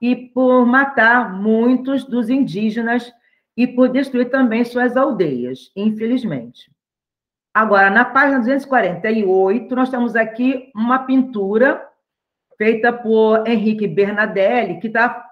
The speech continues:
simbolizando justamente uma expedição bandeirante. Vamos identificar, na letra A, aqui os indígenas, infelizmente, e a letra B, temos aqui os bandeirantes.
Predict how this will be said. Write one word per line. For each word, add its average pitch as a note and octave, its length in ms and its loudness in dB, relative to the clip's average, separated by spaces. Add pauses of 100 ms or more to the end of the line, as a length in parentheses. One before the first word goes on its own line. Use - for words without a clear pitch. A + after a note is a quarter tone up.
(240)
simbolizando B3 800 0
justamente B3 380 -4
uma B3 100 0
expedição B3 580 -2
bandeirante. A3+ 880 0 (220)
Vamos A3 180 -2
identificar, A#3+ 840 -2 (140)
na G#3 120 0
letra A3+ 360 2
A, F#3 460 2
aqui G3+ 340 -2
os F3+ 160 -8
indígenas, A#3+ 720 -4
infelizmente, G3 840 -6 (720)
e B3+ 80 -4
a C#4 60 2
letra A3+ 380 0
B, A3 340 2
temos A#3+ 340 -2
aqui A#3+ 500 -4 (260)
os G#3+ 420 0
bandeirantes. G#3+ 1120 -2